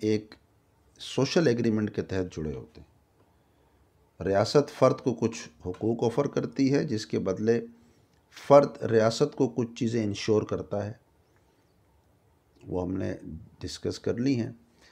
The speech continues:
इंशाल्लाह अब नेक्स्ट टॉपिक में हम बात करेंगे कि सोशलाइजेशन क्या होती है।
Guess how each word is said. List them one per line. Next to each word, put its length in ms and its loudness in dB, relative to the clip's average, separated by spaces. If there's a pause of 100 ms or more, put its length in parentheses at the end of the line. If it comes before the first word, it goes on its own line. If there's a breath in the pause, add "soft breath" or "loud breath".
(380 soft breath)
इंशाल्लाह 460 0
अब 120 -4 (140)
नेक्स्ट 420 -4
टॉपिक 440 -2
में 80 -4
हम 280 -2
बात 220 -2
करेंगे 540 -4
कि 500 -6
सोशलाइजेशन 880 -8
क्या 240 -8
होती 320 -8
है। 260 -16